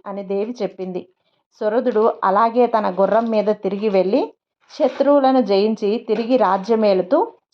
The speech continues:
చివరకు దేవి సాయుధ్యం పొందాడు. వైశ్యుడు మాత్రం, "తల్లి, నాకు సిరి సంపదలు వద్దు, నాకు శాశ్వతమైన సుఖం కావాలి" అని అన్నాడు.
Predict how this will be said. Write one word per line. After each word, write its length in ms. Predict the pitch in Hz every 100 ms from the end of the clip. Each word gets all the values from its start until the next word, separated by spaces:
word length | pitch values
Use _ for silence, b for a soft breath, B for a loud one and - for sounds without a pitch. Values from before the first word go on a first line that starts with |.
| 233
చివరకు 420 | 233 262 262 240
దేవి 440 | 208 208 214 262
సాయుధ్యం 540 | 247 202 202 196 214 233
పొందాడు. 500 | 202 180 185 180 180 B _ _ _ _
వైశ్యుడు 480 | 208 220 311 370 359
మాత్రం, 680 | 285 247 247 196 202 247 - _
"తల్లి, 480 | 214 196 214 285 453 -
నాకు 340 | 226 233 233 247
సిరి 300 | 294 240 285
సంపదలు 460 | 320 311 285 262
వద్దు, 420 | 226 202 180 196 - 214
నాకు 340 | 208 202 214
శాశ్వతమైన 800 | 240 226 214 240 240 233 214 220
సుఖం 400 | 220 185 180 220
కావాలి" 640 | 226 190 185 190 190 185 -
అని 220 | 190 226
అన్నాడు. 380 | 214 185 175